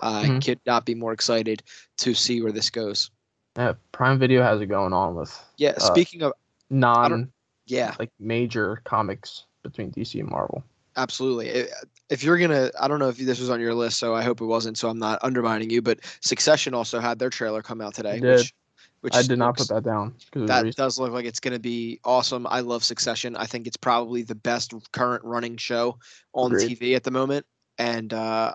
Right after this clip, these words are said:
Speaker 1: I'm ready for, you know, another masterclass of a season where everyone is nominated for nomina-, everyone is nominated for awards in the show. And
Speaker 2: Yeah.
Speaker 1: that's just how it goes with Succession 'cause it's so good.
Speaker 2: For sure.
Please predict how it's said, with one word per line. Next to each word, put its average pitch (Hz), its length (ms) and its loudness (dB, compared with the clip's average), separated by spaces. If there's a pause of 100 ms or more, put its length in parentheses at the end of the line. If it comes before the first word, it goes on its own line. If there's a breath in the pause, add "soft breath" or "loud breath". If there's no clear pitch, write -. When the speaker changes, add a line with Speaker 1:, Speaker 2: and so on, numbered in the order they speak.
(140)
Speaker 1:
I'm 113 120 -8
ready 120 180 2
for, 117 340 0
you 120 120 -10
know, 117 140 -4
another 117 260 -4
masterclass 117 680 -2
of 117 80 -6
a - 20 -4
season 117 340 -4
where 113 200 -2 (340 loud breath)
everyone 123 460 2
is 117 120 -6
nominated 117 480 -2
for 113 440 -2
nomina-, 117 400 -2 (100)
everyone 131 280 0
is 120 80 -10
nominated 123 420 -4
for 120 100 -8
awards 117 460 -2
in 107 80 -12
the 110 80 -10
show. 113 340 0
And 127 80 2
Speaker 2:
Yeah. 101 120 2 (340 loud breath)
Speaker 1:
that's 160 120 4
just 135 120 0
how 123 100 4
it 117 80 -4
goes 120 160 -4
with - 80 -14
Succession - 420 -10
'cause 110 160 -10
it's 110 120 -10
so 117 120 -2
good. 117 400 -4 (300)
Speaker 2:
For 143 140 -4
sure. - 320 -2